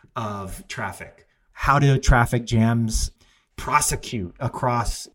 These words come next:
urban environments? Well, it's because you have Gawkers and, and the agent-based models will tell you how traffic jams work. Just put it to the side and say the whole world of personal navigation has been completely upended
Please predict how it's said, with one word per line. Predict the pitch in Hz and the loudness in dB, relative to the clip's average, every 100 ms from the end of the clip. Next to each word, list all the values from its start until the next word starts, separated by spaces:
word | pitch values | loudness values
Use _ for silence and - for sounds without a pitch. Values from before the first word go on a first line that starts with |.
| - | -4
urban | 139 131 | -2 0
environments? | 123 117 104 110 160 180 185 | -2 -2 -4 -4 -4 -4 -4
Well, | 135 123 123 - - | -4 -4 -4 -12 -12
it's | 127 - | -12 -10
because | 143 143 131 | -10 -8 -6
you | 131 | -6
have | 98 | -2
Gawkers | 120 127 123 131 123 120 107 | 4 4 2 -4 -2 -4 -6
and, | 98 92 - - _ | -6 -6 -12 -20 _
and | 139 143 | -6 -6
the | - | -2
agent-based | 135 139 127 123 123 - | 0 2 0 0 -2 -2
models | 110 113 113 | -6 -6 -10
will | 113 107 | -12 2
tell | - 110 | 2 2
you | 113 | -6
how | 104 110 | -6 -8
traffic | 107 110 107 110 | -6 -10 -10 -12
jams | 117 110 117 | -8 -8 -8
work. | 110 104 - _ _ _ - | -10 -10 -20 _ _ _ -6
Just | 180 165 | -4 -2
put | - 190 | 2 2
it | 160 | 4
to | |
the | 147 | -4
side | 135 139 135 127 | -4 -2 -2 -2
and | 113 | -4
say | - 117 104 98 _ _ | -4 -4 -4 -10 _ _
the | - | -12
whole | - 214 190 | 0 4 4
world | 117 127 165 143 113 | 2 0 2 0 -2
of | 104 | -8
personal | - - 147 - 127 | -10 -10 -10 -10 -8
navigation | 117 104 95 127 160 139 101 95 | -8 -8 -6 -6 -6 -6 -10 -8
has | 117 113 | -10 -10
been | 143 135 | -12 -10
completely | - 139 - 170 202 165 139 | -6 -4 -4 -4 -6 -6 -6
upended | 117 - 127 139 95 87 92 | -6 -6 -4 -4 -6 -10 -14